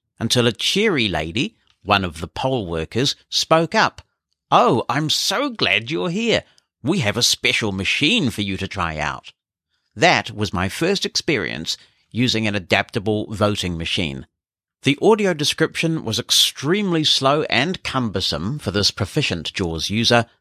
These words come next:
but I would not choose to go back to voting with human assistance unless I had no other option.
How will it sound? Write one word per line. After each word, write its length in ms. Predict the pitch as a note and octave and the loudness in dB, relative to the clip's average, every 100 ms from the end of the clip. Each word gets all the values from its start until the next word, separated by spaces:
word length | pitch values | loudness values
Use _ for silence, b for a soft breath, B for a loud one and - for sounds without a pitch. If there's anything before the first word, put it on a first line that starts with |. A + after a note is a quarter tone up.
| _ | _
but 100 | G2+ | 0
I 120 | F#2+ | 2
would 220 | F#2+ F#2+ F#2+ | 2 -2 0
not 360 | A2 B2 - | 2 2 -2
choose 440 | - - A#2+ D#2 D#2 | -4 0 0 -2 -4
to 100 | - | -2
go 220 | F#2+ F#2 | 2 2
back 480 | E2+ B2+ G2+ - - _ | 4 2 2 -2 -12 _
to 120 | A#2 | -4
voting 520 | F2+ F#2+ G2 G2 F#2+ | 0 0 0 -2 -2
with 280 | F#2 F#2 - | -2 -4 -2
human 240 | D#3+ C#3 G#2 | 0 0 0
assistance 640 | - G2+ - E2+ F2+ - b b _ | 0 -2 -2 -2 0 -2 b b _
unless 380 | G2 G2 G2+ - | -2 2 2 2
I 80 | F2 | 0
had 260 | F2+ D2+ | 0 -2
no 380 | F2+ G2 G#2 G#2+ - | 0 4 4 2 0
other 240 | G2 D#2 - | 0 0 -2
option. 500 | F2 - - D2 B1 | -4 -4 -4 -6 -6